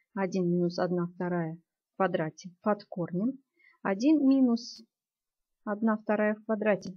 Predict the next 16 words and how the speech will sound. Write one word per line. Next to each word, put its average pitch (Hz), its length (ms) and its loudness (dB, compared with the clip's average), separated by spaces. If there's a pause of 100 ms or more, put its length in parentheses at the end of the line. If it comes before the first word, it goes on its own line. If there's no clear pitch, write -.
то 202 80 -2
есть - 260 -6 (180)
один 214 320 2
минус 226 240 4
одна 220 220 0
четвёртая, 233 720 -2 (800)
это 208 320 0
будет 180 360 -2
три 240 240 0
четвёртых. 180 640 -6 (1900)
Можем 233 340 2
отдельно 190 480 0
написать 208 520 -4
корень 247 300 2
из 240 160 -4
трёх, 233 400 -2